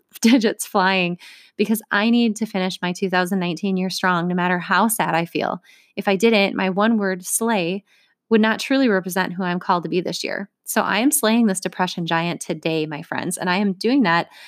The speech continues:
by sharing with you my two thousand nineteen victories and plans for finishing strong.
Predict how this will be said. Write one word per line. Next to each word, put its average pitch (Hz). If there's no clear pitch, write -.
by 196
sharing 190
with 196
you 240
my 185
two 208
thousand 208
nineteen 220
victories 175
and 214
plans 196
for 180
finishing 180
strong. 185